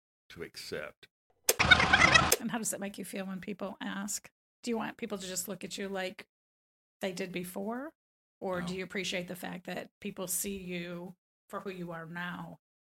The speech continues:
Speaker 2: and see how you've overcome so many things to get where you are?
Speaker 1: Uh, I appreciate the acknowledgement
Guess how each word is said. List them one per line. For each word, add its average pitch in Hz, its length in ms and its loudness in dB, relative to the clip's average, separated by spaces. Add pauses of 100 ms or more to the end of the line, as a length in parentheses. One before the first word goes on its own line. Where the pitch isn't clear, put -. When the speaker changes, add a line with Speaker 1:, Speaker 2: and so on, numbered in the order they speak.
Speaker 2:
and 185 280 -8
see 190 140 -4
how 185 160 -4
you've 175 200 -4
overcome 180 400 -6
so 180 160 -2
many 175 160 -4
things - 380 -6
to - 80 -10
get - 160 -8
where 190 80 -8
you 180 120 -4
are? 175 240 -6 (920)
Speaker 1:
Uh, 92 80 -6 (420)
I 107 80 0
appreciate 120 540 -2 (240)
the 90 500 -6
acknowledgement 95 680 -4